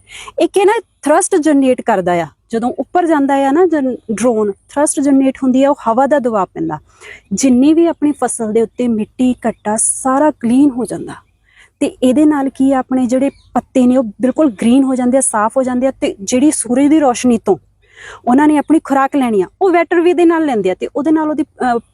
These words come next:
ਪੌਦਾ ਹੈ ਨਾ ਜਿਹੜਾ, ਉਹ ਗਲੋ ਵੀ ਕਰੇਗਾ, ਗਰੋ ਵੀ ਕਰੇਗਾ and ਪ੍ਰੋਡਕਸ਼ਨ ਵੀ ਵਧੇਗੀ।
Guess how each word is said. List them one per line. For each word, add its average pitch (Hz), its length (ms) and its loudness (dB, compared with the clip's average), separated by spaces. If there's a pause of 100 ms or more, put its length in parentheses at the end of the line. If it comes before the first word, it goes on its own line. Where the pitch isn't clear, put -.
ਪੌਦਾ 240 260 0
ਹੈ 311 100 4
ਨਾ 294 100 2
ਜਿਹੜਾ, 294 280 0 (280)
ਉਹ 247 220 0
ਗਲੋ 233 200 2
ਵੀ 269 120 2
ਕਰੇਗਾ, 285 320 0
ਗਰੋ 277 360 0
ਵੀ 311 100 2
ਕਰੇਗਾ 254 360 0
and 311 80 2 (100)
ਪ੍ਰੋਡਕਸ਼ਨ 311 460 -2
ਵੀ 247 120 -4
ਵਧੇਗੀ। - 440 -10